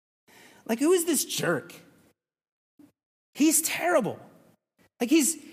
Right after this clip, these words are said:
he has no right to treat this woman, this widow, the way that he does." She has no resources, she has no justice, she has no love, but he has no character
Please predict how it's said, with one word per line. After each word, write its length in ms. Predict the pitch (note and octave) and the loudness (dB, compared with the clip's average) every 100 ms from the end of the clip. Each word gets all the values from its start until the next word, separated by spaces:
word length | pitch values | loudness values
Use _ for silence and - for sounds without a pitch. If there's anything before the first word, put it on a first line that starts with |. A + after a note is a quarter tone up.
| - - - | -20 -20 -4
he 120 | - | 2
has 180 | D4 G3+ | 2 4
no 340 | G#3+ A#3+ D#4 | 4 4 4
right 340 | C#4+ A#3+ G#3 F#3 | 4 2 0 -4
to 80 | F3+ | -8
treat 500 | - B3+ A#3+ A#3 E3+ | -4 0 0 -2 -2
this 460 | G3 D4 C#4+ - - - | 0 0 0 -6 -10 -8
woman, 680 | E3+ A#3+ A3 E3 D3+ F3+ - - - | 0 2 2 2 0 -4 -10 -20 0
this 300 | A3 C#4+ - | 2 2 2
widow, 340 | A3+ G3 F3+ | 2 4 2
the 100 | F3+ | 2
way 180 | F#3+ G3+ | 2 2
that 80 | G3 | 2
he 80 | G3+ | 2
does." 640 | B3 B3+ F3+ C#3 - - - _ _ _ _ _ _ _ - | 4 4 2 -2 -6 -8 -14 _ _ _ _ _ _ _ -4
She 200 | - C#4 | 2 4
has 200 | A#3 G3+ | 4 4
no 140 | G#3+ | 2
resources, 760 | G3 C#4 - G#3 G#3+ G#3+ B3+ | 4 2 4 2 2 0 0
she 140 | - A#3+ | 2 2
has 140 | G3+ | 2
no 160 | G3 F#3 | 2 0
justice, 480 | F3+ C4 C4 A#3+ - | 2 0 0 -2 0
she 100 | G3+ | 0
has 160 | E3+ | 0
no 160 | E3+ E3 | 0 0
love, 560 | F3 B3+ A#3 - - - | 4 4 4 0 -12 0
but 120 | A3 | 4
he 80 | D4 | 4
has 180 | A#3 | 4
no 260 | G#3+ A#3 C4+ | 4 4 4
character 640 | - A#3+ A#3 B3 B3 D4 | 2 2 2 2 0 -2